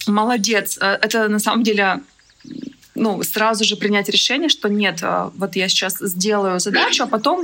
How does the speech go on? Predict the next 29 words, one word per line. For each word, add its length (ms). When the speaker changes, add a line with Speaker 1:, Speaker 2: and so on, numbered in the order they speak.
Speaker 2:
меня 240
принято, 420
Марин, 260
решение, 520
и 100
я 140
как 180
будто 280
бы 80
наблюдаю, 720
насколько 420
это 160
сложно 400
дастся 340
моему 380
мозгу 280
или 180
нет, 220
но 120
решение, 520
оно 200
принято. 480
Мы 100
не, 600
не, 220
не 160
Speaker 1:
Мгм. 80
Speaker 2:
убегаю. 520
Нет. 200